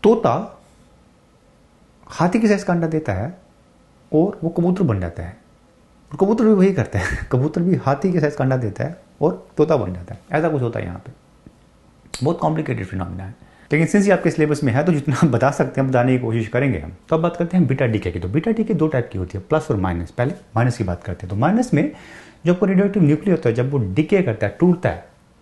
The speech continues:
तो वो इलेक्ट्रॉन emit करता है और साथ में इलेक्ट्रॉन एंटी न्यूट्रिनो एक और सबएटॉमिक पार्टिकल है, वो emit करता है। इस पे बाद में आते हैं, पहले बात करते हैं इलेक्ट्रॉन की। क्वेश्चन ये है कि भाई, न्यूक्लियस टूट रहा है, तो उसमें से <laughs> इलेक्ट्रॉन बाहर कहाँ से आ रहा है?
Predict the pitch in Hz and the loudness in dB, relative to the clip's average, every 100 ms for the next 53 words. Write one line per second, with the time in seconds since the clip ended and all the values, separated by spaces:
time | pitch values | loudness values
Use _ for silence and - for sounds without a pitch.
0 | _ _ _ _ - 113 190 - - 139 | _ _ _ _ -6 0 0 -2 -4 0
1 | 180 185 247 226 226 220 202 190 214 214 | 0 2 4 6 4 2 -2 2 2 2
2 | - 180 180 202 196 202 156 156 - 175 | 0 -2 0 -4 -4 -2 -2 -2 -4 -4
3 | 180 143 147 156 147 139 - 175 104 - | -2 -4 -2 -2 -2 -2 4 4 4 -6
4 | _ _ _ _ _ _ _ _ - 151 | _ _ _ _ _ _ _ _ -2 0
5 | 170 156 156 143 139 135 123 113 107 98 | 0 2 2 2 2 0 0 -2 -4 -6
6 | 98 90 - 120 127 113 - - - - | -6 -6 -6 -2 0 -2 -6 -10 -12 -12
7 | - 135 175 147 151 156 151 147 139 139 | -6 -2 0 2 2 2 -2 -2 -2 0
8 | 135 139 135 120 117 - 90 95 92 135 | -2 -2 -4 -4 -4 -6 -8 -6 -2 -2
9 | - 156 160 151 175 185 - - - - | 2 2 2 0 -2 -4 -18 -20 -20 -20
10 | - - _ 120 180 233 269 233 190 143 | -20 -20 _ 4 6 6 4 4 2 0
11 | 120 117 151 185 190 - 208 185 - 240 | 0 2 4 4 2 0 0 0 2 2
12 | 180 190 190 185 196 196 113 | 4 2 0 -2 -2 -8 -10